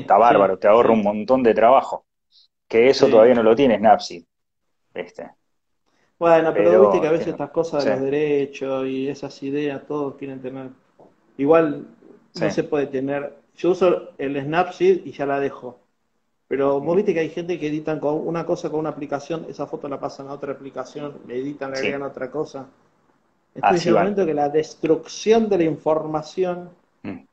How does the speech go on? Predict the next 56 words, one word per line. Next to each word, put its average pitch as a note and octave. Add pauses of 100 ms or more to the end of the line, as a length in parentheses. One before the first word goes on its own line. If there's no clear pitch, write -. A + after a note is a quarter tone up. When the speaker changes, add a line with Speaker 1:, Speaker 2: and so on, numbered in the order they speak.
(400)
Speaker 2:
es -
como F3+
Mercado D#3
Pago, C#3+
viste F#3
que F3+
la C#3+
plata D3+
va D3+
de D#3
un C#3+
lado, D#3
va D3
a C#3+
otro, D#3+
entonces D#3
decís, D#3 (340)
Speaker 1:
<laughs> G3
Speaker 2:
"¿Cómo A#3
puede E3+
ser C#3
esto? C#3
Acá F3
alguien A3
se D#3+
está D3+
robando C#3+
plata". C3 (1500)
Entonces, A3
no, C4+
por E3+
eso, G3
lo C#3
que C#3
tiene F3
Lightroom F3
es C#3+
bueno E3
eso. C3+ (400)
Pero C#3
yo, -
Speaker 1:
Mm. -
Speaker 2:
el D#3
Sna-, E3+
tendría A3
que A3
probar F3+
el C#3
Snapseed, C3
tendría D#3+
que D#3
probar C3+
editar C3
con C3
el B2+
Snapseed. -